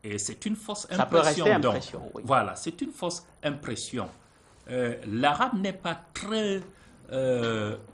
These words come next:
Speaker 1: prisé au sein de la communauté musulmane. Effectivement, aujourd'hui, les gens ont compris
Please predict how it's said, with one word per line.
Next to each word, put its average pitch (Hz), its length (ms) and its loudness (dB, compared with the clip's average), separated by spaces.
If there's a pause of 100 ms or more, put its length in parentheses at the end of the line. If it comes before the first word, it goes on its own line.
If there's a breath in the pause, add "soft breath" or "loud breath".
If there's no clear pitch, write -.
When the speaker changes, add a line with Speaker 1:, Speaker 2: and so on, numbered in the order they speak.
(140)
Speaker 1:
prisé 156 600 2
au 147 160 -2
sein 151 240 -4
de 123 100 -4
la 117 120 -2
communauté 113 580 -4
musulmane. 113 680 -2 (560 loud breath)
Effectivement, 160 760 -2
aujourd'hui, 135 640 0
les 123 160 -2
gens 156 240 -6
ont 135 100 -8
compris 147 760 -2